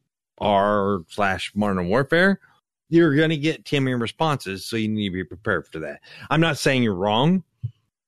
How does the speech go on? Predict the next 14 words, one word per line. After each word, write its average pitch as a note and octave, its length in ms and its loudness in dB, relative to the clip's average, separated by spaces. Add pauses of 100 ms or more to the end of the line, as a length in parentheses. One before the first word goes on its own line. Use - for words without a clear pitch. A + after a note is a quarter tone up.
(100)
I'm A#2 100 -4
not A#2+ 200 -4
saying C3 220 -2
I A2+ 80 -4
disagree G#2+ 480 -4
with A#2+ 80 0
your B2+ 120 2
rant. B2 300 0
I A#2+ 120 -2
completely C3 640 0
agree A#2+ 420 2
with A2+ 100 0
your F2+ 180 -4
rant. D#2+ 280 -6